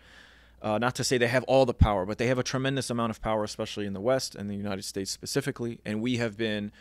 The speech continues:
victims of that. Like, we have members of our community who are Palestine activists and organizers who spent life in prison or were deported. Their families were destroyed.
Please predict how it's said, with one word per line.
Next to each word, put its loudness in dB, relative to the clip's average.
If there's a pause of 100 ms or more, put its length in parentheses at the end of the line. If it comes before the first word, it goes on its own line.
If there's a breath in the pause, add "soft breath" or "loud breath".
(260 soft breath)
victims 4
of 2
that. 0
Like, 0 (220 soft breath)
we 2
have 6
members 2
of 2
our 4
community 0 (260)
who 0
are 2
Palestine 0
activists -4
and -4
organizers 0 (300 soft breath)
who 0
spent 0
life 0
in -2
prison 6
or 0
were 0 (200)
deported. 2
Their 2
families -4
were -2
destroyed. 0